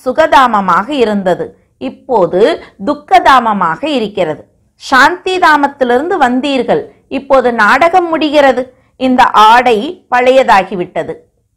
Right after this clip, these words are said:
இல்லறத்தில் இருந்து கொண்டே பவித்திரமாக மாற வேண்டும். பவித்திர சொர்க்கத்தை ஸ்தாபனை செய்வதற்காக நான் உங்கள் தந்தை, நான் வந்திருக்கின்றேன். முதலில் பவித்திரமாக இருந்தோம், இப்போது அப்பவித்திரமாக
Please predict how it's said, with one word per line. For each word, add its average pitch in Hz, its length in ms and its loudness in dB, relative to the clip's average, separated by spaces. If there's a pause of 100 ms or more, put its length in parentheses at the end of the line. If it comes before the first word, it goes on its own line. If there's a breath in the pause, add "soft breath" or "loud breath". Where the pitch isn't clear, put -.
(260)
இல்லறத்தில் 370 680 2
இருந்து 277 340 2
கொண்டே 277 400 0
பவித்திரமாக 277 1000 -2
மாற 226 340 2
வேண்டும். 160 360 -4 (420)
பவித்திர 359 520 0 (180)
சொர்க்கத்தை 262 560 -2 (140)
ஸ்தாபனை 254 480 2 (120)
செய்வதற்காக 202 800 0 (600 loud breath)
நான் 302 200 2 (160)
உங்கள் 220 320 0 (140)
தந்தை, 247 380 2 (520)
நான் 190 180 -2 (100)
வந்திருக்கின்றேன். 180 920 -4 (400)
முதலில் 294 500 0 (120)
பவித்திரமாக 233 800 0 (220)
இருந்தோம், 294 460 0 (400)
இப்போது 170 460 -2 (460 loud breath)
அப்பவித்திரமாக 285 840 -2